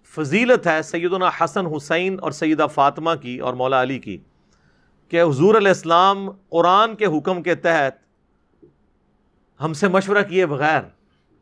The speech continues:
تو آپ کیا سمجھتے ہیں کہ اللہ سے بھی مشورہ نہیں ہوا؟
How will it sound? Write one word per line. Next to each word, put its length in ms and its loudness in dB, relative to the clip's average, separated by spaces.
تو 80 -6
آپ 280 4
کیا 100 4
سمجھتے 460 0
ہیں 80 0
کہ 640 0
اللہ 260 4
سے 80 0
بھی 80 -4
مشورہ 340 0
نہیں 120 -2
ہوا؟ 160 4